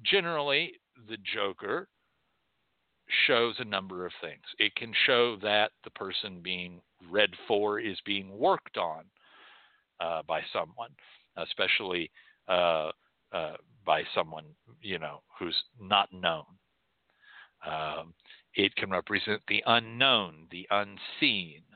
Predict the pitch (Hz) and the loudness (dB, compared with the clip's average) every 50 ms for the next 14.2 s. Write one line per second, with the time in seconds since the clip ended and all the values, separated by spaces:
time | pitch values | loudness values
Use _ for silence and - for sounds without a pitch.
0 | - - - - - - 104 95 92 92 - - 156 131 117 104 - - 104 - | -16 -16 -14 -8 -6 -4 -4 -4 -6 -10 -2 2 4 4 4 4 0 -4 -8 -10
1 | - - - - - _ _ _ _ _ _ _ _ _ _ _ - 95 90 90 | -6 -4 -4 -4 -4 _ _ _ _ _ _ _ _ _ _ _ -8 -8 -8 -8
2 | 87 - 101 - - - - 127 123 110 - - - - 87 87 85 82 - - | -8 -10 -10 -8 -6 -2 0 0 0 0 -2 -6 -12 -16 -14 -12 -12 -12 -12 -8
3 | - 110 90 82 82 - - _ _ _ _ _ _ _ _ _ _ - - - | -8 -8 -8 -8 -10 -16 -20 _ _ _ _ _ _ _ _ _ _ -20 -20 -18
4 | - - - - - - 78 - - 95 90 90 90 82 - 92 85 - 98 95 | -18 -18 -18 -14 -12 -8 -6 -6 -6 -6 -6 -6 -8 -6 -6 -4 -2 0 0 0
5 | 104 - - - - 220 240 214 - - - - - - - _ _ _ _ _ | 0 -2 -6 0 4 6 6 6 4 2 -2 -8 -18 -18 -20 _ _ _ _ _
6 | _ _ - 78 78 82 107 131 139 - - 165 156 156 147 - 175 165 143 - | _ _ -14 -6 2 2 2 2 2 2 2 2 2 2 0 0 -2 -2 -2 -4
7 | 107 92 - - - - _ - 87 82 82 87 90 87 82 82 - - - 127 | -6 -10 -10 -10 -10 -12 _ -10 -10 -10 -10 -10 -10 -10 -10 -12 -4 2 2 2
8 | 117 117 120 104 - - 165 165 151 98 80 - _ - - - - _ _ _ | 2 2 0 0 4 4 6 6 4 2 0 -6 _ -18 -18 -18 -18 _ _ _
9 | _ - 82 82 80 80 - - 131 165 185 147 92 80 - _ _ _ _ _ | _ -18 -14 -12 -12 -12 -12 -4 0 0 0 0 0 -6 -14 _ _ _ _ _
10 | _ _ _ _ _ _ _ _ _ _ _ _ _ - - _ _ _ _ _ | _ _ _ _ _ _ _ _ _ _ _ _ _ -20 -20 _ _ _ _ _
11 | _ _ _ _ _ _ _ _ _ _ _ _ _ _ _ _ _ _ _ _ | _ _ _ _ _ _ _ _ _ _ _ _ _ _ _ _ _ _ _ _
12 | _ _ _ _ _ _ _ _ _ 101 98 - 110 104 101 98 - - 107 95 | _ _ _ _ _ _ _ _ _ -6 -4 -4 -4 -2 -2 -2 -2 -2 -4 -2
13 | - 117 113 120 127 - - - _ _ _ _ _ _ _ _ _ _ - 107 | 0 2 2 2 0 -4 -10 -20 _ _ _ _ _ _ _ _ _ _ -6 0
14 | 117 208 180 | 2 2 2